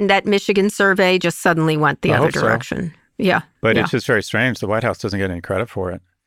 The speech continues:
Speaker 1: Yeah. It's
Speaker 2: And
Speaker 1: starting to.
Speaker 2: I, I hope you're right. But, and, you know, this goes to my win. We literally have, now granted, it's not distributed equally. We have, uh, no one could have predicted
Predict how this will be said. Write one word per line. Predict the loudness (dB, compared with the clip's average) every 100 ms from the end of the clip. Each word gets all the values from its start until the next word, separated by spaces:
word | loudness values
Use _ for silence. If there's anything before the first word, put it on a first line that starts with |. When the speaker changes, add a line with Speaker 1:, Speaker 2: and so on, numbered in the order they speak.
| _ _
Speaker 1:
Yeah. | 0 0 0 -6 _
It's | -2 0
Speaker 2:
And | 2
Speaker 1:
starting | 2 2 -2
to. | -4 -8 -10 _ _ _ _ -2
Speaker 2:
I, | 0 2 0
I | 0
hope | 0 0
you're | 0
right. | 2 2 -2 -6 _
But, | -2 0 -2 _
and, | -6 -2 -2 -4 -6 _ _ _ -18 -8
you | -6
know, | -6
this | -6
goes | -6 -4
to | -4
my | -4
win. | -2 -4 -4 -8 -12 _ _ _ _ -18
We | -6 -4
literally | -2 -4 -2 0 0 0 0 -2
have, | -2 -2 -4 -6 -6
now | -4 -2
granted, | 0 0 0
it's | -2 -4
not | -4 -4
distributed | -6 -6 -4 -4 -4
equally. | -4 -4 -4 -4 -12 _ _ _ _
We | -6 -4
have, | 0 0 0 -2 -10 -20 _ _ _ -16 -16 -10
uh, | -6
no | -4 0 2 2
one | 2 0 -2
could | -2
have | -2 -2
predicted | -4 -2 -2 -2 -4 -6